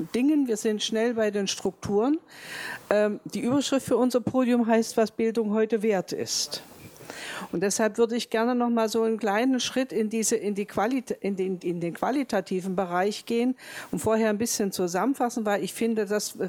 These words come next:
ist vielleicht dann, äh, morgen Abend, Nachmittag noch mal aufzunehmen, ähm, in dem Abschlusspodium. Was wir brauchen, ist eine antizyklische Arbeit,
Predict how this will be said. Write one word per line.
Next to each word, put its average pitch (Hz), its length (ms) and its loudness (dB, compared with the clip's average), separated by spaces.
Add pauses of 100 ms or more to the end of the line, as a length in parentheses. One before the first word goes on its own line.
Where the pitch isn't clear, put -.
(120)
ist - 140 -4
vielleicht 196 420 -2
dann, 208 160 2
äh, 180 320 -2
morgen 190 320 0
Abend, 208 300 0
Nachmittag 226 440 0
noch 214 140 0
mal 202 240 0
aufzunehmen, 240 720 0 (480)
ähm, 208 540 2
in 196 120 0
dem 202 140 0
Abschlusspodium. 247 960 0 (400)
Was 202 240 0
wir 208 80 2
brauchen, 247 500 2
ist 202 220 -2
eine 190 240 -2 (100)
antizyklische 269 960 0
Arbeit, 269 640 -2